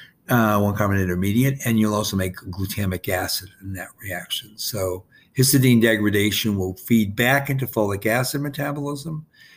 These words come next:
and also will resynthesize glutamic acid. So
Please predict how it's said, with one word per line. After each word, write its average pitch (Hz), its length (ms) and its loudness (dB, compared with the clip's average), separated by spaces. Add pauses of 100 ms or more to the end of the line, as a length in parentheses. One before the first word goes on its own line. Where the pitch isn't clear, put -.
(200)
and 113 240 2
also 107 380 0
will 98 200 -2
resynthesize 101 800 -4
glutamic 95 640 -12
acid. 95 460 -10 (280)
So 113 380 -20